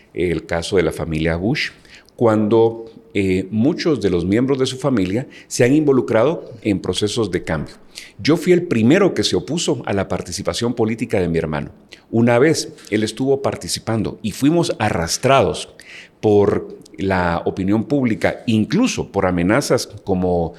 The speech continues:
como la gente que nos utilizó para tratar de doblegar la voluntad del presidente Jimmy Morales y nos utilizó como reos políticos, eh, para, para hacerlo, nos dimos cuenta que Guatemala es nuestra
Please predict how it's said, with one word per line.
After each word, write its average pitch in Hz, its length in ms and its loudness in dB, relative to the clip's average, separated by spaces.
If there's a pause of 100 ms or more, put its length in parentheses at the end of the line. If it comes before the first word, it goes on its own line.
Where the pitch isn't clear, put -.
(320)
como 98 240 0
la 85 100 0
gente 139 340 -2
que 110 120 0
nos 98 260 -2
utilizó 107 720 -2
para 95 220 -2
tratar - 340 -2
de 123 80 2
doblegar 90 460 2
la 117 60 2
voluntad 92 540 0
del 101 160 -2
presidente 92 540 -4
Jimmy 113 200 -4
Morales 110 480 0
y 117 100 0
nos 107 220 0
utilizó 110 680 -2 (100)
como 87 260 -4
reos - 340 0
políticos, 107 640 -4 (400)
eh, 87 240 4
para, 85 640 -2 (400)
para 95 200 0
hacerlo, 101 440 0 (260)
nos 135 140 2
dimos 202 240 2
cuenta 208 320 0
que 143 180 0
Guatemala 117 760 2 (120)
es 120 180 2
nuestra 123 520 2